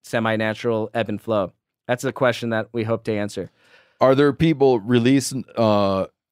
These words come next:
Speaker 2: if they're releasing 'em, they're not supposed to be?
Speaker 1: That's a state, that's a state by state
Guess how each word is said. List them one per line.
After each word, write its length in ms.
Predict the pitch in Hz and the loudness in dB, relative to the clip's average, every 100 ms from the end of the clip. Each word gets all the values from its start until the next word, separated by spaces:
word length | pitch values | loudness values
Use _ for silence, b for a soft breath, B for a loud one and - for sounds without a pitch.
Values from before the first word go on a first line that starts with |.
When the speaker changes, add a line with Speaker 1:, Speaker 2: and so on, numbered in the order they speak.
| _ _ | _ _
Speaker 2:
if 140 | 120 107 | -2 2
they're 100 | 131 | 4
releasing 500 | 123 135 131 123 110 | 4 4 2 0 0
'em, 120 | 107 | 0
they're 100 | 104 | 0
not 180 | 107 101 | -2 -2
supposed 320 | 101 110 110 | 0 0 -2
to 60 | |
be? 220 | 120 151 - _ _ _ _ _ _ _ _ _ _ _ _ _ _ _ _ | -6 -8 -10 _ _ _ _ _ _ _ _ _ _ _ _ _ _ _ _
Speaker 1:
That's 180 | 113 113 | -4 -2
a 60 | |
state, 480 | 117 - 123 127 123 _ _ - | -6 -2 2 2 -2 _ _ -4
that's 180 | 127 127 | -4 -4
a 60 | |
state 240 | - 131 123 | -4 -4 -2
by 100 | 113 | -4
state 440 | - 120 120 | -2 -2 0